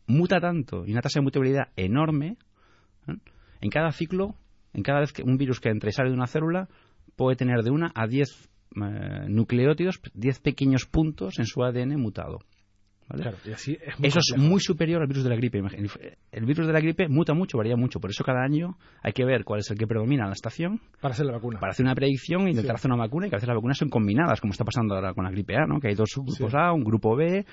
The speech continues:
Speaker 1: O sea, ¿por qué? Porque muta y va mutando. Si no te vacunas al, al inicio de la sesión, de la esta-, de la
Speaker 2: Sí.
Speaker 1: estación, te vacunas tarde,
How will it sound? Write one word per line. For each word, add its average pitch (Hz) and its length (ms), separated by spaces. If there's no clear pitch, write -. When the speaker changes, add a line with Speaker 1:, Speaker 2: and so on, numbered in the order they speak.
Speaker 1:
O - 60
sea, 104 140
¿por 87 180
qué? 87 180
Porque 113 280
muta 120 440
y 113 80
va 113 120
mutando. 139 400
Si 107 100
no 107 60
te 127 80
vacunas 123 500
al, 110 260
al 110 140
inicio 123 320
de 120 60
la 113 60
sesión, 143 480
de 123 80
la 107 40
esta-, - 200
de 104 120
la 98 80
Speaker 2:
Sí. - 100
Speaker 1:
estación, 143 340
te 147 80
vacunas 117 440
tarde, 151 380